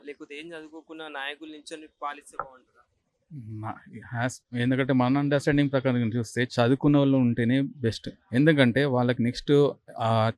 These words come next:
Speaker 2: మన చేంజెస్ ఏం కావాలన్నా కూడా, ఇంప్లిమెంటేషన్ చే-, చే-, కావాలన్నా కూడా,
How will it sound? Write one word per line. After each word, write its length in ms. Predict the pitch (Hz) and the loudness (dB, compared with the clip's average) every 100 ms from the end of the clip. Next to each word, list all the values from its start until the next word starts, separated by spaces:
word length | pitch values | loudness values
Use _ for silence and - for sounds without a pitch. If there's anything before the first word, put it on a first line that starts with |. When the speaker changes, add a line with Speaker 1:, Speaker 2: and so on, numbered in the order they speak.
| 131 | 0
Speaker 2:
మన 180 | 117 113 131 | 0 2 4
చేంజెస్ 300 | 135 143 135 | 6 6 4
ఏం 140 | 131 | 4
కావాలన్నా 420 | 123 117 117 113 113 | 4 2 2 0 0
కూడా, 300 | 110 113 120 _ - | 0 -2 -4 _ -2
ఇంప్లిమెంటేషన్ 520 | 127 127 127 123 127 117 | 2 4 4 4 2 0
చే-, 180 | 117 117 - | 0 -2 -4
చే-, 180 | 120 113 | -4 -2
కావాలన్నా 500 | 113 113 110 110 107 | 0 0 0 -2 -2
కూడా, 200 | 107 | -2